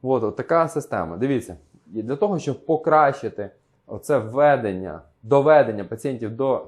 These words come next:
кінця, воронка має бути продумана на кожному етапі. Не тільки в-, велика правильна кількість записаних пацієнтів на консультацію,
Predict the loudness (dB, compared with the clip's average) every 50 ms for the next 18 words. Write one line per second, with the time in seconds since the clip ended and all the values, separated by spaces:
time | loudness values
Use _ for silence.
0 | -12 -14 -14 -14 -6 -4 -2 -2 -2 -2 -6 -10 _ _ _ _ _ _ _ _
1 | _ _ _ _ _ _ -2 0 2 2 2 0 0 -2 -2 -2 -2 -2 -2 -2
2 | -4 -6 -8 -10 -14 -10 _ -4 -4 -2 -2 -2 -2 -2 -4 -4 -6 -6 -6 -4
3 | -4 -4 -4 -6 -8 -6 -4 -4 -4 -4 -4 -6 -12 _ _ _ _ _ _ -2
4 | 2 2 2 2 0 -4 -6 -2 0 2 2 2 0 0 -2 -4 -4 -6 -10 -14
5 | -18 _ -18 -18 -16 -12 -4 0 2 4 4 4 4 2 0 0 2 4 4 4
6 | 4 2 0 -4 -6 -6 -4 -6 -6 -4 -4 -6 -2 -2 -2 0 2 2 2 2
7 | 2 -4 -12 -10 -10 -8 -8 -6 -6 -6 -8 -8 -10 -10 -10 -10 -12 -10 -10 -4
8 | 0 0 0 0 0 -4 -10 -16